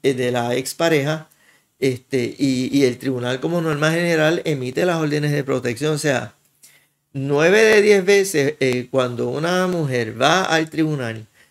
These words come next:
solicitando una orden de protección, nueve de diez veces el tribunal la va a conceder por lo menos por tres meses, por seis meses o por un año, dependiendo.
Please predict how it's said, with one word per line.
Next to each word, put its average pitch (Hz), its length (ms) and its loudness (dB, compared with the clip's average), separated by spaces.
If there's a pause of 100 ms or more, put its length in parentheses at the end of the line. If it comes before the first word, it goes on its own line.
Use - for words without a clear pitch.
(140)
solicitando 135 880 -2
una 175 160 -2
orden 175 300 0
de 175 100 0
protección, 175 840 -4 (120)
nueve 131 560 -2
de 170 180 2
diez 165 240 2
veces 247 440 0 (320)
el 139 160 0
tribunal 123 420 -4
la 135 100 0
va 147 100 2
a 147 60 -2
conceder 147 640 -2 (320)
por 127 140 0
lo 120 80 2
menos 143 200 -2
por 120 180 -2
tres 143 200 -2
meses, 202 380 -2
por 101 260 -10
seis 156 220 0
meses 190 380 -4
o 127 140 -2
por 113 200 -4
un 151 140 -4
año, 202 300 0
dependiendo. 120 800 -6